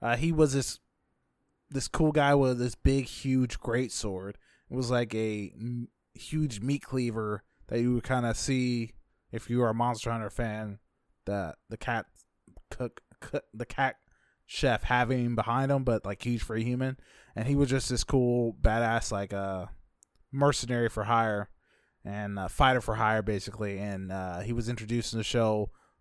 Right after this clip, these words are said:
being hired to take out, uh, uh, uh, uh, Kenshin because, uh, the,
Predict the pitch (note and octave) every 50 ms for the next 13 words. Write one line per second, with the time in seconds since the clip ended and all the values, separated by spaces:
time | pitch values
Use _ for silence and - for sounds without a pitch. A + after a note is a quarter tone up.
0 | _ _ _ _ - C3 C3 B2 A2+ A#2 A#2+ B2+ C3 C3 C#3 - - C#3 C3+ C#3
1 | B2+ - C#3 C3 C3 B2 B2+ B2 C#3 D3 D3+ - - - A#2+ C3 C3+ C#3+ C#3+ C#3+
2 | C#3+ - - _ _ _ _ _ _ _ _ _ _ _ _ - D3 D3 C#3 -
3 | - - - A#2+ C3 C3+ C3+ B2 - _ _ _ _ _ _ _ _ _ - -
4 | _ _ _ _ - B2 B2+ B2 - - F3 F3+ E3+ - - C#3+ C3 B2 A#2+ B2
5 | - - B2+ B2+ B2+ B2+ B2 A#2+ A2+ - - - - - - - _ - B2+ -
6 | - - A#2 - C#3+ C#3 B2+ D3+